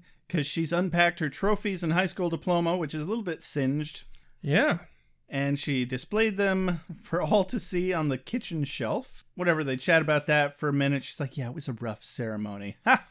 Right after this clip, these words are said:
Speaker 1: ha!
Speaker 2: <laughs>
Speaker 1: 'Cause the mayor turned into a giant snake and there was a war literally between vampires and demons
Speaker 2: Yeah.
Speaker 1: and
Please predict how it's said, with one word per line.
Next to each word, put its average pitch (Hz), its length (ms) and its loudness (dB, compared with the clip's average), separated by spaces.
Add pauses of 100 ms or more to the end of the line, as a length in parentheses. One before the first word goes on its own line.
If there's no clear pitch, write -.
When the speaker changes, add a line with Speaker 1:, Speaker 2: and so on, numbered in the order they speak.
(160)
Speaker 1:
ha! 175 680 6
Speaker 2:
<laughs> 147 720 4
Speaker 1:
'Cause 170 320 2
the 156 140 -2
mayor 151 320 2
turned 147 240 0
into 139 180 6
a 123 40 8
giant 127 360 2
snake 123 380 -2
and 123 160 0
there 123 80 0
was 117 180 -4
a 120 120 -2
war 123 840 0
literally 120 560 -2
between 110 440 -2
vampires 104 840 -6
and 104 180 -8
demons - 520 -6
Speaker 2:
Yeah. 107 60 -10
Speaker 1:
and 98 140 -10